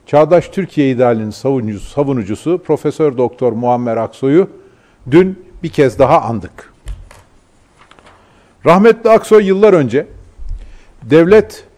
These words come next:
hukukla yaşar" başlıklı yazısında "Sınırsız hakimiyet kime ait olursa olsun ve kimin tarafından kullanılırsa kullanılsın istibdat ve zulme götürür." demişti.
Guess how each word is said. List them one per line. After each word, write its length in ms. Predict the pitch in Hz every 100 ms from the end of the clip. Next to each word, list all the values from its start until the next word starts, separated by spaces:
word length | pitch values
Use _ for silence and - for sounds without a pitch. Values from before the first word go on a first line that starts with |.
| _
hukukla 420 | 156 220 208 139
yaşar" 360 | 120 - 131 123
başlıklı 420 | 120 - 85 120
yazısında 680 | 131 131 113 107 110 139 - _ _ _ _ _ _ _ _
"Sınırsız 580 | - 170 190 - 240
hakimiyet 580 | 185 151 - 151 170 185
kime 220 | - 175
ait 280 | 214 165 -
olursa 320 | 139 131 -
olsun 380 | 151 139 139 165 - _ _ _ _ _ _ -
ve 320 | 156 165 - - - _ _
kimin 380 | - 143 196 240
tarafından 680 | 180 160 147 139 127 127 117
kullanılırsa 720 | 143 156 156 156 139 113 127
kullanılsın 800 | 110 139 135 131 110 - 185 214 - _ _ _ -
istibdat 800 | 139 - 160 127 180 220 - - _ _
ve 440 | 98 156 196 170 -
zulme 440 | 131 113 151 151
götürür." 420 | 139 113 110 104 92
demişti. 400 | 82 - -